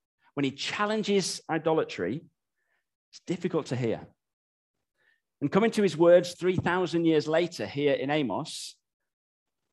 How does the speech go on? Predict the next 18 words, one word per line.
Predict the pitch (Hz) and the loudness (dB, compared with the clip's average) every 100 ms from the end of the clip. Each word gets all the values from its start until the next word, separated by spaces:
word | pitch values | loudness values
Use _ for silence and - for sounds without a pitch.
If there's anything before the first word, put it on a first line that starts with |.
| _ - | _ -8
it | 123 | -2
is | 127 | 0
exactly | 127 107 139 - 139 | 0 0 -4 -2 -8
the | 120 | -6
same. | - 98 82 90 - _ _ _ _ _ - | -6 -6 -8 -14 -20 _ _ _ _ _ -6
It | 127 | -4
is | 123 | -4
difficult. | 110 139 135 120 - 76 - - - _ _ - | -4 -4 -4 -8 -12 -16 -16 -20 -20 _ _ -2
It | 135 | 0
is | 131 - - | 0 -2 -12
challenging. | - 156 151 139 123 98 - | -6 0 2 2 0 -4 -2
It | 139 | 2
is | 135 131 - _ - - | 2 0 -4 _ -20 -6
uncomfortable. | 135 131 - 151 139 - 110 85 73 - _ _ _ _ _ _ _ _ _ _ _ _ _ - | -4 -4 -4 -6 -6 -10 -8 -8 -10 -18 _ _ _ _ _ _ _ _ _ _ _ _ _ -12
See, | - 190 | 0 2
having | 160 240 247 | 4 0 2
our | 208 | 0
heart | - 240 175 - | 0 0 0 -2